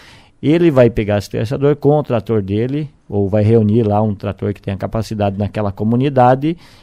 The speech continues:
pra fazer pra ele e pro vizinho.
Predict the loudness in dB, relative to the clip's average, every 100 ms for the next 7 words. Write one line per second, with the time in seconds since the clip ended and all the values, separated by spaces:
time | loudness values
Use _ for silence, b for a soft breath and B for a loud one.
0 | b 0 0 4 2 4 4 4 2 -8
1 | -20 -4 2 4 6 4 2 0 2 2
2 | 2 -2